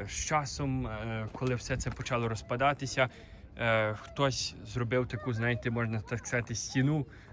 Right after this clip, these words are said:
для, від моря, щоб вода дуже сильно сюди не попадала, і позбирав різні такі о фігури, різні такі картини, що дуже надзвичайно цікаво, і наскільки то велика, знаєте, така історія, що просто зараз в каміннях сидить. І тут от тільки що був,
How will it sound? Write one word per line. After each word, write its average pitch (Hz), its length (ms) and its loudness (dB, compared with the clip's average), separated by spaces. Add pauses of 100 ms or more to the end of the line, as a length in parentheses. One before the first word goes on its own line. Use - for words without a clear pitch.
(120)
для, 117 240 4
від 117 280 2
моря, 131 400 6
щоб 123 240 -4
вода 123 240 6
дуже 120 240 0
сильно 120 280 0
сюди 120 160 0
не 120 120 2
попадала, 120 540 6
і 113 80 2
позбирав 117 560 2
різні 117 280 -2
такі 113 240 -8
о 120 100 -2
фігури, 117 440 -2
різні 113 240 -4
такі 113 280 -6
картини, 117 540 -2 (320)
що - 180 -4
дуже 127 340 2 (360)
надзвичайно 123 1000 2 (320)
цікаво, 139 720 6
і 113 260 -2
наскільки 113 460 -4
то 120 240 0 (100)
велика, 120 360 2
знаєте, 120 360 -2
така 117 260 -2
історія, 117 640 2 (380)
що - 400 0
просто 127 400 2
зараз 113 260 2
в - 40 -4
каміннях 120 420 4
сидить. - 280 4
І - 40 2
тут - 220 0
от 135 100 6
тільки - 220 2
що 131 180 6
був, 131 300 6